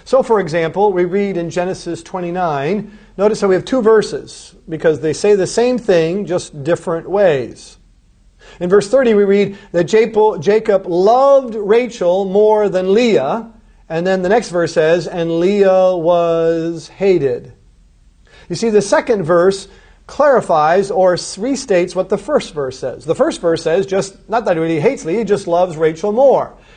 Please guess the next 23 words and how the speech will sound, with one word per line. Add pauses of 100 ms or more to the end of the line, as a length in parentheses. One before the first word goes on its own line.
And
so
in
a
Jewish
way,
instead
of
saying
the
same
verb
love
again, (240)
you
can
say
it
by,
"And
he
hated
Leah."